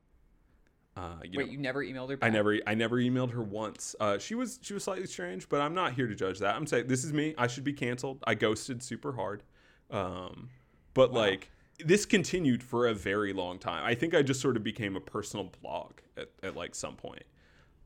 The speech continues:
Speaker 2: I kind of love that. I wish she still emailed you. You should,
Speaker 1: <laughs>
Speaker 2: you should see if you have any of those and respond now.
Speaker 1: Uh, yeah, my, my teenage, uh, uh, A O L account. Let me see if I can get back into that.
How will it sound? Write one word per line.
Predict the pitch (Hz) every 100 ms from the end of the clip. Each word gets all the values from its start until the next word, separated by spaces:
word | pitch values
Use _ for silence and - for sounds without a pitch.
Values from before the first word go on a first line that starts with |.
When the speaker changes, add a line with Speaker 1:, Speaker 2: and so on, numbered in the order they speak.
| - - - - _ - -
Speaker 2:
I |
kind | 392 480 440
of | 427
love | 311 214
that. | 160 -
I | 294
wish | 370 -
she | 294
still | - 269
emailed | 226 170 151
you. | -
You | - 320
should, | 440 320 226 370
Speaker 1:
<laughs> |
Speaker 2:
you | 170
should | 180 285
see | - 247
if | 220
you | 226
have | 202
any | 190 151
of |
those | 135 143
and | 147
respond | - 151 139 139 117
now. | 98 - -
Speaker 1:
Uh, | 110 104 98 95 95 95
yeah, | 117 110 98
my, | 113 110 110 110 107
my | 104 101 101 98 98 - -
teenage, | - 147 123 117 113 110 120
uh, | - 98 92 92 92 90 127 - _ -
uh, | 101 92 -
A | 104
O | 98
L | 92 98
account. | 95 - 85 -
Let | 104
me | 101
see | - 92
if | 90
I |
can | 90 92
get | - -
back | 85 -
into | 90 87
that. | 50 50 50